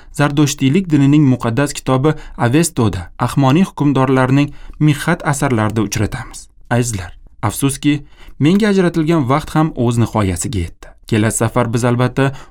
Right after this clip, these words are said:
o'zbek xalqimiz haqidagi ushbu qiziqarli faktlarga yana bir bor qaytamiz. Siz bilan xayrlashar ekanman. Sizga Xudoning tinchligini tilagan holda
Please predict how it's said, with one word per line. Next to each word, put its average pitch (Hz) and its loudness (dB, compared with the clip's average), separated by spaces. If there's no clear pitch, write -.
o'zbek 165 2
xalqimiz 165 -2
haqidagi 135 0
ushbu 175 0
qiziqarli 170 0
faktlarga 135 -2
yana 107 0
bir 104 -2
bor 104 0
qaytamiz. - -8
Siz 143 -2
bilan 110 0
xayrlashar 113 0
ekanman. 127 2
Sizga 180 0
Xudoning 175 2
tinchligini 151 0
tilagan 139 0
holda 101 -2